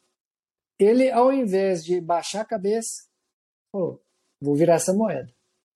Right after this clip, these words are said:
E realmente virou. Ele virou usando estratégia, cara muito inteligente, e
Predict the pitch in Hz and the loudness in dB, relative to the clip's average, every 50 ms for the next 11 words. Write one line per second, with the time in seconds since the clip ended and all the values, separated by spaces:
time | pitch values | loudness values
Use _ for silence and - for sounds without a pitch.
0 | _ _ _ _ _ _ _ _ _ _ - 160 156 147 135 156 180 190 180 175 | _ _ _ _ _ _ _ _ _ _ -4 -2 -2 0 2 2 4 4 4 2
1 | 175 175 175 185 202 185 143 113 104 _ _ _ _ _ _ _ _ _ _ _ | 0 0 -2 -4 -4 -6 -6 -8 -14 _ _ _ _ _ _ _ _ _ _ _
2 | _ _ _ _ _ _ _ _ _ _ _ _ _ _ _ _ _ - 175 190 | _ _ _ _ _ _ _ _ _ _ _ _ _ _ _ _ _ 0 2 4
3 | 202 220 226 226 220 - - _ _ _ - 175 175 170 202 208 190 185 196 220 | 4 4 4 2 2 -2 -6 _ _ _ -12 -6 -2 2 2 4 4 6 4 4
4 | 233 220 170 131 - _ _ _ _ _ _ - 175 175 165 151 160 190 196 202 | 4 2 0 -2 -6 _ _ _ _ _ _ -6 -4 -4 -2 -2 -2 0 0 0
5 | 196 190 185 180 - 190 202 202 202 - - 160 160 160 165 165 208 254 285 285 | 0 0 0 -2 -2 -4 -6 -6 -4 -2 0 0 2 0 0 -4 -6 -10 -12 -12
6 | _ _ _ _ _ _ _ _ _ _ - 151 156 156 151 147 147 151 175 185 | _ _ _ _ _ _ _ _ _ _ -10 -8 -6 -6 -4 -4 -2 0 0 0
7 | 180 180 165 151 160 151 143 139 135 127 131 139 147 185 226 - - - - _ | 0 0 0 2 2 2 2 2 0 0 -2 -6 -6 -6 -8 -8 -8 -10 -12 _
8 | _ _ _ _ _ _ _ _ _ _ _ _ _ _ _ _ _ _ _ _ | _ _ _ _ _ _ _ _ _ _ _ _ _ _ _ _ _ _ _ _
9 | _ _ _ - 160 175 180 185 185 185 185 185 180 180 180 180 180 180 175 175 | _ _ _ 2 4 4 6 6 6 6 6 6 6 6 6 6 6 4 4 4